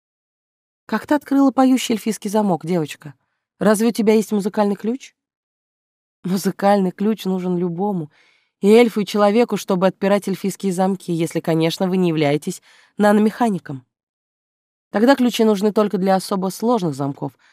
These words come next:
с многоуровневой защитой». «Нет, госпожа Грин». Подчиняясь внезапному порыву, я вдруг захотела сказать ей правду. «Я в совершенстве владею наномеханикой». «Что?»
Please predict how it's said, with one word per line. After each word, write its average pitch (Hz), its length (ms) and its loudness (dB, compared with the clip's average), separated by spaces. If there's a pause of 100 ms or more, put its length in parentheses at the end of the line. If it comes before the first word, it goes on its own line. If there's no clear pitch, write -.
(240)
с - 160 -10
многоуровневой 208 840 4
защитой». 160 580 -10 (1900)
«Нет, 233 320 4
госпожа 170 520 -6
Грин». 165 340 -10 (540)
Подчиняясь 214 500 2
внезапному 196 580 2
порыву, 202 420 0 (360)
я 220 120 4
вдруг 220 200 2
захотела 240 440 2
сказать 214 360 -2
ей 220 100 -2
правду. 160 400 -8 (640)
«Я 240 140 6
в 196 40 0
совершенстве 254 680 2
владею 214 400 2
наномеханикой». 190 800 -4 (720)
«Что?» 170 600 -6